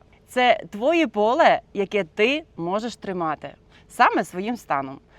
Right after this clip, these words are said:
саме своїм підходом. І саме тим, що ти робиш зараз.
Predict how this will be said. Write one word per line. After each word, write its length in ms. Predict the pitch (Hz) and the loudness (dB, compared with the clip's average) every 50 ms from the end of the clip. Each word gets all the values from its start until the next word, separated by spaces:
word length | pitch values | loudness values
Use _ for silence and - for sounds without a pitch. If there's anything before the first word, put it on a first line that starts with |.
| _ _ | _ _
саме 320 | - - 262 311 403 359 285 | -4 0 2 2 4 2 0
своїм 320 | - 208 214 233 254 262 | 0 -2 -4 -4 -4 -4
підходом. 500 | - 226 - - - 165 143 139 127 - - _ _ _ - - - | -6 -8 -10 -8 -8 -8 -6 -8 -10 -14 -18 _ _ _ -20 -14 -12
І 60 | - 202 | -10 -6
саме 320 | - 214 196 180 170 160 | -2 -2 -2 -2 -2 -2
тим, 240 | - 226 277 359 415 - _ _ | -2 -2 -2 -2 -4 -8 _ _
що 200 | - - 190 165 | -12 -10 -10 -8
ти 140 | - 170 | -6 -6
робиш 340 | 156 170 185 180 196 - - _ _ _ _ _ | -6 -6 -6 -8 -12 -16 -20 _ _ _ _ _
зараз. 360 | - 160 147 - - - - | -2 0 0 0 -4 -10 -18